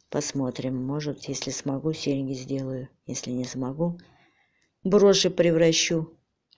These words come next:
И они такие хорошенькие, настоящий натуральный тигровый глаз. Ну вот, друзья, я думаю, что на сегодня хватит.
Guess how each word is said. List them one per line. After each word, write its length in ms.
И 80
они 220
такие 420
хорошенькие, 720
настоящий 680
натуральный 600
тигровый 520
глаз. 400
Ну 240
вот, 380
друзья, 600
я 240
думаю, 300
что 200
на 140
сегодня 480
хватит. 600